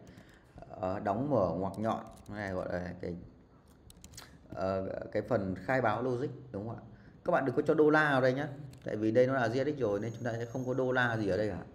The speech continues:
Đô la là chúng ta khai báo biến hoặc biểu thức hoặc là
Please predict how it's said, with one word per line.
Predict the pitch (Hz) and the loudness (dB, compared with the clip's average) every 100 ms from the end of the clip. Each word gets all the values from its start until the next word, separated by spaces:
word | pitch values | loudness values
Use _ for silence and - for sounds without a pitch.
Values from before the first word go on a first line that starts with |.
| - - - | -20 -20 -10
Đô | 131 127 | -2 2
la | 127 123 | 4 2
là | |
chúng | 95 104 | 2 0
ta | |
khai | 123 135 | 0 2
báo | 123 113 | 4 6
biến | 107 110 | 6 6
hoặc | 147 | 4
biểu | 110 90 - | 2 2 4
thức | 165 160 | 2 2
hoặc | 107 98 | -6 -4
là | 92 | -6